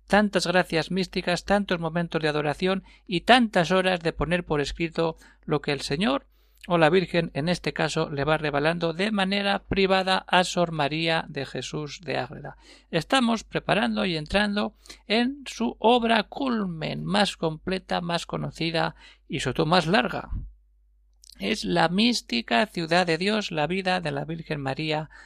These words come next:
la Reina del Cielo. Y vamos viendo varias cosas, vamos entrando,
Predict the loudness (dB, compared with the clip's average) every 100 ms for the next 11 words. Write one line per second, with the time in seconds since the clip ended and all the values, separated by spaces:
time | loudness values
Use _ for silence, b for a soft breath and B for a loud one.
0 | B 0 2 4 2 -2 -4 -8 -8 -8
1 | -8 -8 -12 -12 -16 -20 b b b b
2 | -8 0 2 2 4 2 4 4 4 4
3 | 2 2 0 2 2 0 -6 -10 -12 -16
4 | -6 -2 -2 -2 -4 2 2 4 0 -2